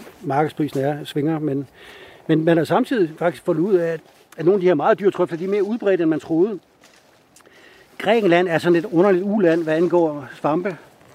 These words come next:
Øh, de har en meget, øh, ringe tradition, og jeg har li-, som sagt lige været dernede, og der var ingen svampe på deres marked. Det ville man ikke kunne opleve i, i, i Spanien eller Frankrig og Italien. Der ville have været masser af svampe på markedet.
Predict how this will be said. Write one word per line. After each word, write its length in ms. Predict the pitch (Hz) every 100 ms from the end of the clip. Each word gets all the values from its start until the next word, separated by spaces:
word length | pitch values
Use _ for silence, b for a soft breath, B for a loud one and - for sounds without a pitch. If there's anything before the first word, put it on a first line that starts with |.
| _ _ B B B - _ - 156
Øh, 300 | 151 151 147 - - -
de 60 |
har 100 | 180
en 60 | 180
meget, 600 | 165 196 190 180 160 147
øh, 100 | 143
ringe 180 | 156 190
tradition, 680 | - 156 - 240 202 156 160
og 80 | 147
jeg 80 |
har 60 | 151
li-, 240 | 156 190
som 140 | 151 151
sagt 160 | 190
lige 120 | 170 175
været 120 | 156
dernede, 400 | 139 147 190 202
og 80 | 151
der 60 |
var 80 | 151
ingen 180 | 156 202
svampe 300 | - 156 165
på 80 | 165
deres 200 | 143 131
marked. 360 | 117 147 170
Det 460 | 147 - - - -
ville 140 | 165
man 80 | 151
ikke 100 | 165
kunne 160 | - 143
opleve 420 | 151 156 143 143
i, 100 | 131
i, 340 | 131 170 139 190
i 40 |
Spanien 300 | - 151 160
eller 140 | 143
Frankrig 440 | 127 123 147 - 139
og 60 |
Italien. 340 | 131 156 147 131
Der 60 |
ville 100 | 151
have 120 | 143 131
været 120 | 127
masser 260 | 147 156
af 60 | 139
svampe 300 | - 147 156
på 120 | -
markedet. 500 | 135 131 151 165 -